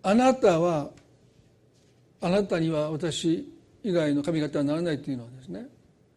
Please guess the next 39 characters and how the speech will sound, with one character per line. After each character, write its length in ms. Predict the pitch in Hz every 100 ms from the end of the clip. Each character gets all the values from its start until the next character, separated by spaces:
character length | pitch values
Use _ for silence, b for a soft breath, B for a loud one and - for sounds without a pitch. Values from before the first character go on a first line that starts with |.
| _ _ _ _ _ _ _ _ _ _ _ _ _ _ _ _ _ _ _ _ _ _ _ -
聖 180 | 226
書 160 | 185 170
は 280 | 175 143 - - _ _ _ _ _ _ _ _ _ _ _ _ _ _ _ _ _ _ _ _ -
結 240 | 247 233
婚 160 | 247 247
に 80 | 254
も 140 | 175
置 180 | 139 -
き 20 |
換 100 | 160
え 40 |
ま 140 | 147 131
す 120 | -
よ 60 | 127
ね。 240 | 170 214 - - - - - - - - - - - - -
で 100 | 202
す 80 | -
か 60 | 175
ら、 60 |
偶 200 | 156 226
像 160 | 214 214
崇 220 | 170 226
拝 140 | 175 170
の 120 | 151
こ 100 | 160
と 100 | 160
を 40 |
聖 220 | - 180
書 160 | 127 185
は 140 | 175
霊 200 | 151 185
的 320 | 180 170 175 165
姦 260 | 185 190
淫 140 | 196 175
と 60 | 143
言 100 | 113
い 20 |
ま 80 |
す。 60 | 101